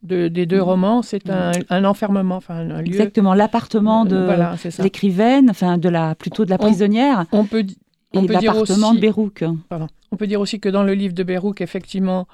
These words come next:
Speaker 1: le personnage lui ressemble dans la mesure où il est journaliste comme lui,
Speaker 2: Mhm.
Speaker 1: comme dans, euh, Dans une autre voie, il y a une écrivaine qui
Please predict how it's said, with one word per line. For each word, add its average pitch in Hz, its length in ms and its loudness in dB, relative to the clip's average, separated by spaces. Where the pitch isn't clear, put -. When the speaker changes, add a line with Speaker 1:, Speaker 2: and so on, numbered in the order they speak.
Speaker 1:
le 185 120 -2
personnage 190 720 -2
lui 175 160 -2
ressemble 175 640 -4
dans 165 160 -8
la 160 60 -6
mesure 165 260 -8
où 175 240 -8
il 165 120 -10
est 165 80 -8
journaliste 175 460 -8
comme 175 240 -2
lui, 220 160 2
Speaker 2:
Mhm. 185 380 -6
Speaker 1:
comme 220 300 6
dans, 185 280 -4
euh, 170 220 0
Dans 175 200 -4
une 180 220 -2
autre 175 220 -6
voie, 180 400 -4
il 165 60 -4
y 170 60 -2
a - 120 -4
une 190 400 2
écrivaine 175 680 -4
qui 160 300 -8